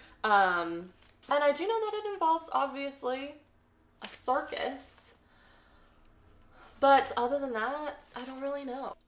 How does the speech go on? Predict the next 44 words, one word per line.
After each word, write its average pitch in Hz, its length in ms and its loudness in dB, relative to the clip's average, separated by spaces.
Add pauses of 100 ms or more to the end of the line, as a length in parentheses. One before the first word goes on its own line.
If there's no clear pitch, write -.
(140)
All 294 140 -2
I 359 80 -4
know 285 200 0
is 277 120 2
that 226 160 -8
this 220 140 -8
is 247 120 -4
a 247 60 0
traveling 208 420 -4
circus 208 440 -6
that - 240 0
just - 160 -10
appears. - 720 -8 (280)
One 226 220 2
day 294 140 4
it's 277 180 0
there, 262 600 2 (360)
when 208 160 -2
the 196 80 0
day 226 160 6
before 226 420 2
it 190 100 0
was 180 200 -8
not, 254 640 2
and 196 480 2
I'm 214 160 -6
sure 311 240 -6
there's 285 220 2
other 208 280 0
things 214 260 -8
that 202 180 -4
happen, 208 500 -8 (220)
um, 190 360 -4
but 190 120 -6
I'm 214 100 -4
just 269 160 -8
gonna 269 120 -4
have 254 120 -8
to 247 60 -10
find 220 200 -4
that 214 120 -6
out 208 100 -6
as 214 140 -6
I 196 80 -6